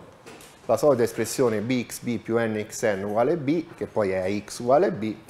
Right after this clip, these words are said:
per me-, B meno uno a sinistra. E questo si può sempre fare perché B è invertibile.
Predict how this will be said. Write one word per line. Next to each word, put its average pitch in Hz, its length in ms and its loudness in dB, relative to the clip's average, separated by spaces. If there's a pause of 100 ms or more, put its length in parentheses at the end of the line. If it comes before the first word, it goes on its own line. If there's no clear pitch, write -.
(320)
per 165 320 2 (180)
me-, 131 160 -4
B 147 180 0
meno 139 240 0
uno 107 220 0
a - 20 -6
sinistra. 101 640 -6
E - 80 -8
questo 120 200 -4
si 120 140 -4
può 143 120 0
sempre 180 320 -6
fare 98 280 -2
perché 101 280 -4
B 113 280 -6 (540)
è - 240 -2
invertibile. 95 880 -6